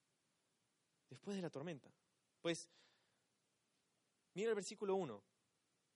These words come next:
Dice, "Estando ya a salvo", del capítulo veintiocho del libro de los Hechos,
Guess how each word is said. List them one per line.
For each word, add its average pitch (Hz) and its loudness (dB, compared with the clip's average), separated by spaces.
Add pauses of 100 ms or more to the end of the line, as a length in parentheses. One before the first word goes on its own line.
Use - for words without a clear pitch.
(580)
Dice, 156 -2
"Estando 196 -2
ya 185 2
a 151 -4
salvo", 147 0
del 127 -4
capítulo 160 -6
veintiocho 123 -4
del 113 0
libro 143 0
de 127 0
los 117 -2
Hechos, 127 -8